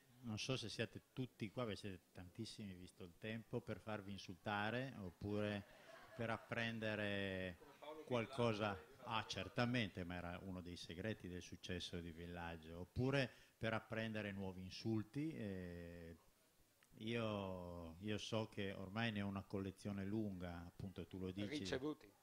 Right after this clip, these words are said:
Speaker 1: Ricevuti, sì, tu, basta che scriva qual-, basta scrivere qualcosa, eh, il contesto che oggi ha reso aperta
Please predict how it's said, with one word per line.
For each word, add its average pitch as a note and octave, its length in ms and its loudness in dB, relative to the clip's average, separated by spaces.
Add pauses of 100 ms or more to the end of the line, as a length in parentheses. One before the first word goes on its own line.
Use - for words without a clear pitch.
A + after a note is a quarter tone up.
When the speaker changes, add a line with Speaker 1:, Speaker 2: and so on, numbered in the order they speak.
(180)
Speaker 1:
Ricevuti, F2+ 560 -8
sì, D#2+ 320 -8
tu, D#2+ 140 -18
basta D#2+ 340 -10
che F2+ 120 -10
scriva F#2+ 380 -6
qual-, F2+ 220 -6 (100)
basta - 440 -8
scrivere A2 520 -2
qualcosa, A2 800 0 (440)
eh, F#2+ 560 -6
il A#2 140 -6
contesto A2+ 720 -2
che F2+ 140 -8
oggi F2+ 400 -6
ha F2 260 -4 (220)
reso F2 480 -10
aperta E2+ 720 -8